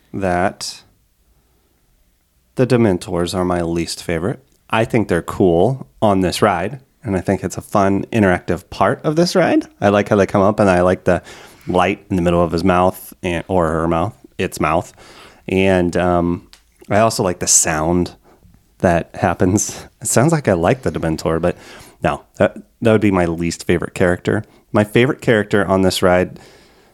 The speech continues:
isn't necessarily because of this ride, but Hagrid is my favorite character that's on here. "Hey, you lot."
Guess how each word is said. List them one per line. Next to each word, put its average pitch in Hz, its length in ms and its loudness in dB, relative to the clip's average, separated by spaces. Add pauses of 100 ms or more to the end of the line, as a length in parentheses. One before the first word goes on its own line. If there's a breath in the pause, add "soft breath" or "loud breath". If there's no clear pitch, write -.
(280 soft breath)
isn't 123 220 2
necessarily 90 580 0
because 82 520 -4
of 90 180 -6
this - 200 -6
ride, 80 220 0
but 85 120 -4
Hagrid 87 540 -4 (100)
is 95 160 2
my 87 140 0
favorite 90 300 -2
character 101 440 -2
that's 98 200 -2
on 98 140 2
here. 110 240 -2 (460 loud breath)
"Hey, 151 180 2
you 135 200 6
lot." 143 380 2